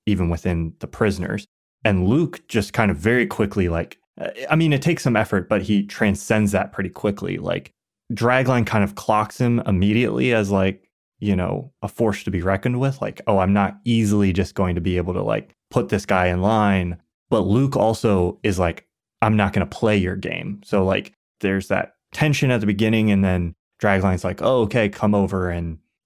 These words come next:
play poker or something." And he's like, "Not interested." He just walks away. And that's even an offense to Dragline. And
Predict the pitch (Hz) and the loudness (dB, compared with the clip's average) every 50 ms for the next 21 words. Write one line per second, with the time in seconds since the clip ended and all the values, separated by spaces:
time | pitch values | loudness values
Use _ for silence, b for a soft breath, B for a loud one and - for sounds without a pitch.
0 | _ _ _ - - 104 98 101 - 104 101 101 101 98 98 104 101 - - - | _ _ _ -2 -2 0 0 0 0 0 0 0 -2 -6 -6 -8 -8 -6 -8 -8
1 | - - 101 95 - - - 87 92 95 90 85 95 - - - _ _ _ _ | -8 -8 -10 -10 -10 -10 -8 -6 -6 -6 -6 -4 -6 -8 -8 -10 _ _ _ _
2 | _ _ - 101 95 92 87 - 95 - - - - - - - - 170 104 - | _ _ -8 -6 -4 -4 -4 -4 -6 -10 -10 -14 -18 -18 -16 -16 -16 -16 -16 -10
3 | - 104 98 101 95 - - 92 92 95 - 98 95 95 87 87 82 - - 107 | -8 -6 -6 -6 -6 -6 -6 -6 -6 -6 -8 -6 -4 -4 -4 -4 -4 -2 0 0
4 | 101 92 85 - 113 120 120 - - 117 107 98 101 92 92 90 87 82 - - | 0 0 2 2 2 2 0 -2 0 0 0 2 0 0 0 -2 -2 -4 -4 -4
5 | 98 87 85 - - - 95 98 - 95 90 95 98 - 95 92 95 101 101 101 | -4 -4 -4 -8 -10 -10 -10 -6 -4 -4 -4 -4 -4 -6 -6 -6 -6 -6 -6 -8
6 | - _ _ _ _ _ 104 92 87 87 87 85 85 82 82 80 - | -12 _ _ _ _ _ 0 2 2 2 0 0 -2 -2 -4 -6 -10